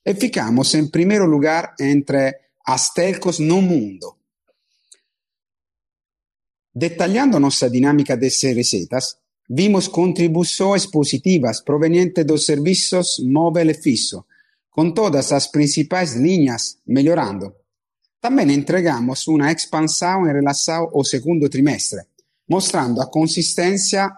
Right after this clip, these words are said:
das nossas operações. As receitas de serviço móvel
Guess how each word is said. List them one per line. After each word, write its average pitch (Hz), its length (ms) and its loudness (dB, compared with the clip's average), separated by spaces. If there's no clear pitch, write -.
das 139 320 -2
nossas 156 640 0
operações. 120 800 -4
As 143 180 -2
receitas 180 460 0
de 151 80 2
serviço 143 580 -2
móvel 139 340 2